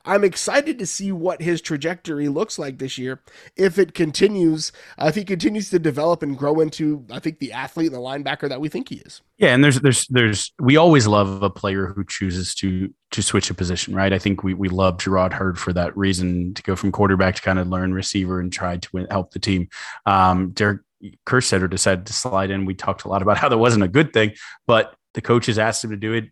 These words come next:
Speaker 2: thought it could be for the benefit of the team. We always appreciate that, but there is the other type of move. And I think that Roschon Johnson probably falls into that category.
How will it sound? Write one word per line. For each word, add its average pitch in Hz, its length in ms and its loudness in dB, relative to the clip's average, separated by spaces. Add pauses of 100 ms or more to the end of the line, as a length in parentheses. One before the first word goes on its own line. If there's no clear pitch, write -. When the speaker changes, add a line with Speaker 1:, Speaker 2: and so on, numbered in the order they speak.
Speaker 2:
thought 95 240 -2
it 101 140 -4
could 101 200 -4 (360)
be 117 100 2
for 107 140 -2
the 107 100 2
benefit 98 300 0
of 95 60 0
the 92 80 -4
team. 90 260 -8
We 104 180 0
always 117 380 4
appreciate 98 560 -2 (360)
that, 98 320 2
but 95 140 -4
there 107 140 2
is 110 100 2
the 107 140 2
other 135 180 4
type 104 260 -2
of 95 120 -8
move. 98 420 -4 (220)
And 98 80 -6
I 92 80 -6
think 95 180 -6
that - 140 -8
Roschon 104 460 -2
Johnson 110 340 2
probably 104 240 2
falls 104 320 -2
into 98 160 -6
that 101 240 -4
category. 101 640 0